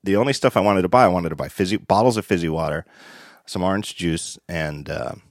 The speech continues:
I forget what else, something else. Oh, the, those little cans of, uh, San Pellegrino, the orange ones. You know what I mean?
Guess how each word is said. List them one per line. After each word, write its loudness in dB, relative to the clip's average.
I -16
forget -8
what -10
else, -10
something -4
else. -10
Oh, 6
the, 4
those 0
little 4
cans 0
of, -4
uh, -2
San -2
Pellegrino, 0
the -2
orange -2
ones. -4
You 0
know 4
what 4
I 2
mean? -4